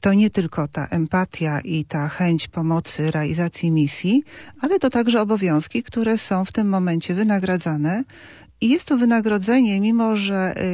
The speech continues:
y, traktowane jak umowa zlecenie, ze wszystkimi świadczeniami pracowniczymi,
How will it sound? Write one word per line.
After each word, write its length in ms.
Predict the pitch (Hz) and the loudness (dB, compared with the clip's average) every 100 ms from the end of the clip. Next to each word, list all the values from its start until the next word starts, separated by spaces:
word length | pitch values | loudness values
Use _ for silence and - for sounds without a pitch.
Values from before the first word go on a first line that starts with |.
| 180 | -2
y, 40 | 175 | -4
traktowane 540 | - 190 - 185 233 240 | -4 -6 -4 0 2 2
jak 160 | 226 | 0
umowa 300 | 208 233 226 | -2 0 0
zlecenie, 580 | 214 196 - 175 180 233 | 0 -2 -2 -2 0 0
ze 340 | 233 - 214 214 | -2 -2 -2 0
wszystkimi 440 | 233 - 277 294 | -2 0 2 4
świadczeniami 840 | - 226 - 214 196 202 208 208 | 2 -4 -4 -2 0 2 2 0
pracowniczymi, 960 | - 226 220 214 190 180 - 156 170 | 0 -2 0 0 0 -2 -2 -2 0